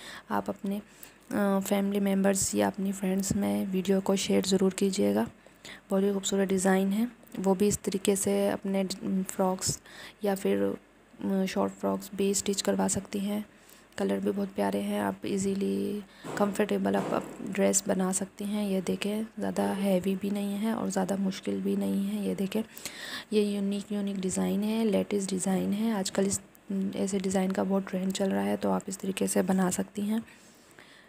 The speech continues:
ये देखें, बहुत प्यारे लग रहे हैं। आप frogs भी बना सकती हैं। And आप, मेरे channel पे एक और भी fancy dress की video है, आप वो भी जाके देख सकती हैं।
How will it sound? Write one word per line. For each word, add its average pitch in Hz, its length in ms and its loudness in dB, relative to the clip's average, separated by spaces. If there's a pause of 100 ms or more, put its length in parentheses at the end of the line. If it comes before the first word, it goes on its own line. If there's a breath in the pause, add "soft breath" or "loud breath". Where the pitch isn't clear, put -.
(160)
ये 196 100 -6
देखें, 196 560 -6
बहुत 190 220 -4
प्यारे 190 260 -2
लग 196 180 -4
रहे 196 140 -2
हैं। 208 220 -2
आप 214 140 -2
frogs 190 420 -4
भी 202 120 -2
बना 196 240 0
सकती 196 300 -6
हैं। 220 300 -2 (1300 loud breath)
And 208 200 2
आप, 208 180 4 (240)
मेरे 208 480 2
channel 202 260 2
पे 202 140 -4
एक 202 140 -2
और 196 120 2
भी 190 160 2
fancy 208 580 2
dress 196 340 2
की 208 160 0
video 196 360 2
है, 208 120 2
आप 202 160 2
वो 185 160 0
भी 202 60 -2
जाके 196 300 0
देख 190 200 -2
सकती 208 340 -4
हैं। 233 180 0